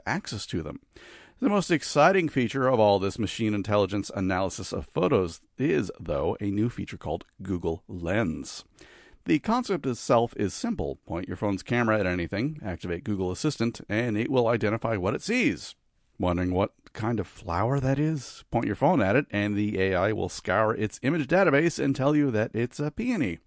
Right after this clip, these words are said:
Find yourself in Portland and wonder what that business called Casa Diablo is? Your phone will tell you that it's a vampire-themed vegan strip club, and it will even give you its hours of operation if you want to know what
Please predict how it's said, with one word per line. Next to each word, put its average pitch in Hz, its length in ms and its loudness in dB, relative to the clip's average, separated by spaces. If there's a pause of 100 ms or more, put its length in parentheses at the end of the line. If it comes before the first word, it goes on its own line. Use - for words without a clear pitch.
(500)
Find 139 200 4
yourself 131 380 4
in 127 140 0
Portland 139 400 4
and 113 180 2
wonder 107 320 0
what 98 240 0
that 104 240 0
business 104 300 -2
called 95 320 2
Casa 98 320 -4
Diablo 98 480 0
is? 208 400 2 (560)
Your 131 160 6
phone 135 300 4
will 127 140 4
tell 170 200 4
you 143 220 4
that 123 160 4
it's 147 140 0
a 156 120 0
vampire-themed 170 840 0
vegan 175 360 0
strip - 260 -4
club, 135 440 4
and 139 360 -2
it 127 180 -6
will 113 180 -4
even 101 200 -4
give 92 160 -4
you 113 120 -2
its 117 140 -6
hours 95 300 -2
of 110 80 -6
operation 165 640 2
if 95 300 -4
you 98 300 -4
want 87 280 -6
to - 80 -10
know 90 180 -4
what 82 220 -6